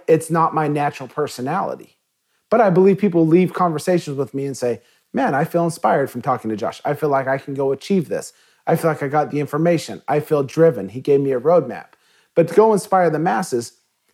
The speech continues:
I can't do what E does and feel, um, and not feel drained.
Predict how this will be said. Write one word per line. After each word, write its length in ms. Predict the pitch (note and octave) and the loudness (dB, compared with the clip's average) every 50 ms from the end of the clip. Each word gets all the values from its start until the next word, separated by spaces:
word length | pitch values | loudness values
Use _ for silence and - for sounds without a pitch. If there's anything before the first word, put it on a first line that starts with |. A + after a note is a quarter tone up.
| _ _ _ _ - - | _ _ _ _ -4 0
I 180 | D3+ F3+ G#3 | 2 2 2
can't 400 | G3 - - F#3 F3 D#3 - - C3 | 2 0 -2 -2 -2 -2 -4 -4 2
do 180 | E3 F3+ F3 | 2 4 4
what 300 | D#3 C#3 D3 C#3+ C#3 - - | 4 2 0 -2 -2 -4 -2
E 140 | E3 E3 D#3+ | 0 0 0
does 400 | B2+ - D#3+ D#3+ D#3 C#3+ C3+ A#2+ | 2 2 2 2 2 2 0 -2
and 240 | _ - C3+ C3 A#2 | _ -10 -10 -10 -10
feel, 480 | - - C#3 C3+ B2 A2+ A2+ A2 G#2 _ _ _ _ _ _ _ _ _ _ _ - | -6 -2 -2 0 0 0 -4 -6 -8 _ _ _ _ _ _ _ _ _ _ _ -2
um, 360 | C#3+ C3+ B2+ B2 A#2+ A2+ - _ - | 0 0 0 0 -2 -4 -6 _ -8
and 180 | C#3+ C3+ C#3 D3+ | -6 -4 -2 0
not 280 | D#3+ D#3+ - - - | 0 0 0 -2 -2
feel 180 | - D3+ C3 C3 | -2 0 0 0
drained. 480 | B2 - D#3+ F#3 G#3 D#3 G#2 F#2+ - | -2 -2 -4 -2 -2 -2 -8 -10 -12